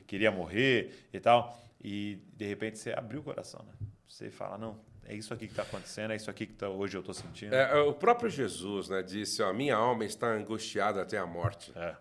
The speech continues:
Speaker 2: É, é, o Paulo, é, é, Paulo foi além, né? Paulo, escrevendo aos Romanos, ele diz, "Miserável homem que sou, quem me livrará do corpo desta morte? O bem que eu quero fazer não consigo, mas o mal que eu não quero está sempre diante de mim." É Paulo falando, pô.
Speaker 1: Paulo falando.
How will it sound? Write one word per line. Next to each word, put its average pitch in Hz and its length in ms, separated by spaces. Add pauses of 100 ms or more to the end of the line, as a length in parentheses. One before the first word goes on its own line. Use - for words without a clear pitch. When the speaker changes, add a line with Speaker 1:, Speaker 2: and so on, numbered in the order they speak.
(120)
Speaker 2:
É, 107 220
é, - 140 (280)
o - 100
Paulo, 139 720
é, 107 300
é, 104 40
Paulo 185 300
foi 214 240
além, 131 500
né? 95 300 (100)
Paulo, 156 360
escrevendo 110 680
aos 95 200
Romanos, 92 420
ele 104 80
diz, 95 120
"Miserável 220 760
homem 214 300
que 214 160
sou, 185 540
quem 165 260
me 220 120
livrará 190 440
do 180 100
corpo 185 400
desta 175 340
morte? 147 480
O 160 40
bem 185 240
que 240 100
eu 190 60
quero 190 260
fazer 180 240
não 208 120
consigo, 175 640 (200)
mas 202 220
o 208 80
mal 196 320
que 226 60
eu 214 60
não 185 140
quero 208 200
está 208 180
sempre 196 320
diante 175 300
de 170 40
mim." 165 100
É 165 120
Paulo 196 380
falando, 110 360
pô. - 140
Speaker 1:
Paulo - 240
falando. 92 300